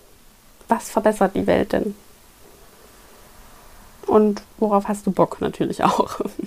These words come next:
Und da kommen wir dann zum nächsten Punkt. Es ist auch wichtig, dass das mit dir als Persönlichkeit übereinstimmt. Was erwartest du denn von deinem Leben?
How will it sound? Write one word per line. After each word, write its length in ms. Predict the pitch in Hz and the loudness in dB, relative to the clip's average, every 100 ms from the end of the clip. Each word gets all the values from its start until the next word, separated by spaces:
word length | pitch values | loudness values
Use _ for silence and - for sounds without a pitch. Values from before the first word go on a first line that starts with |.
| - - - - - - - - - - - - - - - - - - - | -14 -16 -14 -14 -14 -18 -20 -20 -20 -20 -20 -20 -18 -20 -20 -20 -20 -20 0
Und 100 | 202 | 4
da 80 | 196 | 4
kommen 220 | - 214 | 6 6
wir 80 | 202 | 8
dann 180 | 196 196 | 6 4
zum 140 | 185 | 6
nächsten 380 | 196 247 - 262 | 6 6 0 0
Punkt. 320 | 254 254 - | 2 2 0
Es 100 | 208 | -4
ist 160 | 226 220 | -4 -4
auch 180 | 208 | -2
wichtig, 580 | 233 - - 220 247 - - - | -4 -4 0 0 0 -10 -18 -2
dass 280 | 214 240 - | -2 -2 -6
das 240 | 220 - | -6 -2
mit 200 | 214 208 | -2 0
dir 320 | 214 247 494 - - 196 | 0 2 2 -2 -6 -2
als 240 | 196 202 | -2 -2
Persönlichkeit 640 | - 214 214 208 208 190 | -4 0 0 0 -2 -2
übereinstimmt. 920 | - 190 180 196 - - 175 175 - - _ _ | 0 0 2 0 0 -4 -2 -2 -6 -14 _ _
Was 180 | 214 208 | -2 -2
erwartest 480 | 202 202 214 208 - | -2 -2 -2 -4 -4
du 40 | |
denn 200 | 190 196 | -2 -4
von 180 | - 170 | -2 0
deinem 240 | - 165 | 0 -2
Leben? 360 | 170 165 - | -2 -2 -4